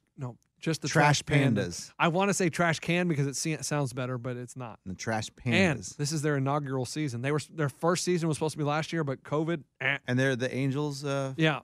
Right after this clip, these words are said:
Speaker 2: farm team?
Speaker 1: Brand new stadium.
Speaker 2: Triple A?
Speaker 1: Uh, double A.
Speaker 2: Double A, so they're, okay.
Speaker 1: Double A.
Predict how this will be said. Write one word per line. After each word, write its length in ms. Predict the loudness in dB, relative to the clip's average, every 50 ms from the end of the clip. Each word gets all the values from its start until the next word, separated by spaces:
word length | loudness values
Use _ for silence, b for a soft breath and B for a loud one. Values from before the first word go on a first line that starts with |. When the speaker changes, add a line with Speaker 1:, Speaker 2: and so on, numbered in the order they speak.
| -8 -6
Speaker 2:
farm 220 | -2 -2 0 0 -2
team? 260 | -4 -6 -6 -6 -8 -10
Speaker 1:
Brand 420 | -4 -2 0 2 2 2 2 2
new 340 | 2 2 2 2 2 2 0 -2
stadium. 500 | -2 -4 -4 -4 -2 -2 -2 -4 -4 -2
Speaker 2:
Triple 320 | -2 0 0 2 0 0
A? 120 | 0 -2 -4 _ _ _ _ _ _ _ _ _ _ -2
Speaker 1:
Uh, 220 | 0 2 2 2
double 400 | 2 2 0 0 2 0 -2 -4
A. 80 | -2 0
Speaker 2:
Double 400 | 2 2 2 2 0 -2 -2 -4
A, 80 | -6
so 140 | -6 -8 -8
they're, 80 | -8 -8 -10 -12 -16 -20 -20 -20
okay. 100 | -20 -20 -20 _ _ -18 -18 -16 _ -8
Speaker 1:
Double 300 | -6 -4 -4 -4 -6 -8 -8
A. 80 | -10